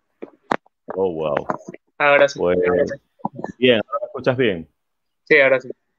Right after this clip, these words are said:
Speaker 1: Muy bien. Pues, eh, como les había dicho, tenemos, eh, con nosotros a un, una invitada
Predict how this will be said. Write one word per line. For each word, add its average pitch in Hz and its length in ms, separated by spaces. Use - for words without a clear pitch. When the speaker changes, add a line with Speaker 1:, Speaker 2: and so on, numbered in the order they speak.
Speaker 1:
Muy 101 180
bien. 76 340
Pues, 123 1000
eh, 113 300
como 120 180
les 120 120
había 135 300
dicho, 127 520
tenemos, 117 920
eh, 107 240
con 117 220
nosotros 113 720
a 92 560
un, 107 960
una 110 220
invitada 98 720